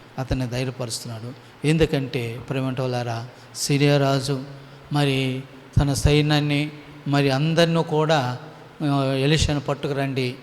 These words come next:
ప్రాణవతుడిని పట్టుకురండి" అని చెప్పి తన సైన్యాన్ని, గుర్రాల రథాలను పంపిస్తే, అక్కడ వారు వచ్చి చుట్టుముట్టేసి,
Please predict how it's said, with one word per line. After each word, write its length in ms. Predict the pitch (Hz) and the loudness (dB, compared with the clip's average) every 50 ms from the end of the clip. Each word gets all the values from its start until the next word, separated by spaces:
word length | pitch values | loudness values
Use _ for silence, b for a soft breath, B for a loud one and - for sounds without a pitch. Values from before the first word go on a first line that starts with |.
| - B B B B B B - - | -18 B B B B B B -6 0
ప్రాణవతుడిని 560 | 139 147 156 170 175 170 170 170 175 160 156 | 2 4 4 4 4 2 2 0 0 0 0
పట్టుకురండి" 560 | 139 - 147 - - 135 147 143 135 135 139 | -2 -4 -4 -4 -4 -4 -2 -4 -4 -4 -4
అని 180 | 135 131 120 135 | -6 -6 -6 -8
చెప్పి 420 | 127 123 - 135 127 127 127 127 127 B B B B B - | -10 -8 -8 -6 -6 -6 -6 -8 -10 B B B B B -6
తన 140 | 147 139 135 | -4 -4 -4
సైన్యాన్ని, 720 | 123 - 143 143 151 151 147 147 143 139 139 139 139 131 | -4 -4 -2 0 0 0 0 -2 -2 -2 -2 -4 -4 -6
గుర్రాల 360 | 120 123 135 135 143 143 139 | -6 -6 -4 -2 -2 -2 -2
రథాలను 380 | 135 131 135 131 135 135 135 135 | -2 -4 -4 -4 -4 -4 -4 -6
పంపిస్తే, 800 | 127 131 127 131 127 127 139 120 - - - 123 123 139 151 - B B B B B B B - | -6 -8 -8 -8 -8 -8 -8 -10 -8 -8 -8 -6 -6 -6 -6 -8 B B B B B B B -8
అక్కడ 200 | 135 123 156 143 | -4 -2 0 0
వారు 280 | 135 139 143 147 147 151 | 2 2 2 4 4 4
వచ్చి 220 | 151 151 - 151 | 2 2 -2 -4
చుట్టుముట్టేసి, 1040 | 143 147 143 - 156 147 143 143 139 143 147 139 131 131 - 139 127 131 135 131 | -4 -4 -4 -4 -6 -4 -4 -4 -4 -2 -4 -4 -4 -4 -6 -6 -4 -4 -4 -6